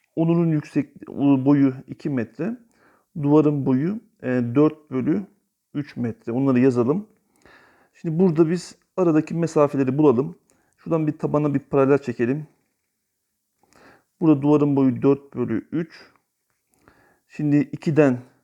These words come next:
e, çıkartalım dört bölü üçü. Ne kalır geriye? İki bölü üç kalır.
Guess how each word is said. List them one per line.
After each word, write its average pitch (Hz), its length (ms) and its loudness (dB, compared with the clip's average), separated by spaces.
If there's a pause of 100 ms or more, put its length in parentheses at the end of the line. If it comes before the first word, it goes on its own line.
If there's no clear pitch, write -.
(420)
e, 123 160 -8
çıkartalım 143 640 0
dört 113 280 -2
bölü 104 240 -8
üçü. 175 320 -8 (480)
Ne 175 60 -12
kalır 143 200 2
geriye? 117 400 -2 (100)
İki - 300 -10
bölü 151 160 0
üç - 240 -10
kalır. 113 360 -4